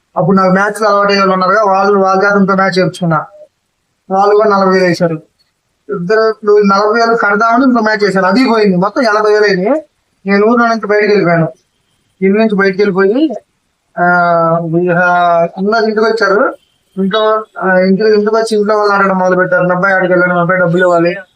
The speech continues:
ఇట్లా బెట్టింగ్ చేసి వెళ్ళిపోయారని. ఇక ఇద్దరు నాకు ఫోన్ చేయరు, నేను ఎక్కడ ఏ-, అప్పుడు గుంటూరు వెళ్ళిపోయి సెక్యూరిటీలో సెక్యూరిటీ గార్డులో పని, పని చేసేవాడిని. అప్పుడు కూడా ఏ పని చేయాలన్నా కూడా నాకు బద్ధకం, ఏ పని చేయబుద్ధి కాదు. ఎందుకంటే నేను అంత అడిక్షన్ వెళ్ళిపోయాను.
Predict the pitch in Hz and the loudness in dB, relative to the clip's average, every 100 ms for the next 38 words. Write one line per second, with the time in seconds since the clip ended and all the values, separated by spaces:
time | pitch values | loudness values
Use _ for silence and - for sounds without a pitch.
0 | _ _ _ 175 180 180 180 190 190 180 | _ _ _ -4 -2 0 -2 0 -2 -2
1 | 180 170 175 170 165 165 _ _ _ _ | -2 0 0 0 -2 -4 _ _ _ _
2 | _ 175 170 180 175 175 175 170 - 208 | _ -4 -2 0 2 2 2 0 -2 -2
3 | 208 185 190 185 185 196 196 190 190 190 | 0 0 0 0 -2 0 0 2 0 2
4 | 180 180 180 190 180 165 - 190 202 190 | 0 0 0 -2 -2 -8 -4 -2 0 0
5 | 202 196 180 208 233 226 214 208 220 277 | 0 0 2 2 2 0 0 0 0 0
6 | 202 170 _ _ _ - 175 220 208 240 | 0 -4 _ _ _ -16 -6 -2 0 0
7 | 233 226 214 208 220 226 202 196 202 196 | 0 0 0 -2 0 0 2 2 2 0
8 | 190 190 190 180 175 175 180 175 226 240 | -2 -2 -2 0 0 0 -2 -2 0 0
9 | 233 214 226 233 226 226 220 226 254 233 | 2 0 0 -2 0 0 2 0 0 0
10 | 208 185 180 208 185 - _ _ _ 247 | 0 -2 -2 0 -2 -4 _ _ _ -20
11 | _ _ 196 214 220 226 220 208 202 190 | _ _ 0 0 0 -2 0 0 0 2
12 | 190 190 202 226 226 254 226 214 233 185 | 2 2 0 0 0 0 0 0 0 -2
13 | 190 185 208 214 240 247 226 202 185 175 | -4 -4 -2 -2 -2 0 0 0 0 0
14 | 165 | -2